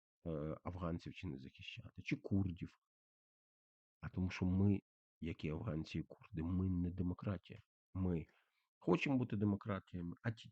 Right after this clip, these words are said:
теж ніби хотіли демократії, а ті планували бути демократіями. І коли Трамп скидає з баланса, чи з-, як баласт навіть демократії, то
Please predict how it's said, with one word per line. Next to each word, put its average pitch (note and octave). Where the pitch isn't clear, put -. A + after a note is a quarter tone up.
теж C3
ніби G#2
хотіли F2+
демократії, E2
а G2
ті B2+
планували G2
бути F2
демократіями. E2
І G2
коли G2
Трамп F2+
скидає D#2
з E2+
баланса, D#2+
чи -
з-, -
як E2+
баласт E2
навіть E2
демократії, D#2+
то F#2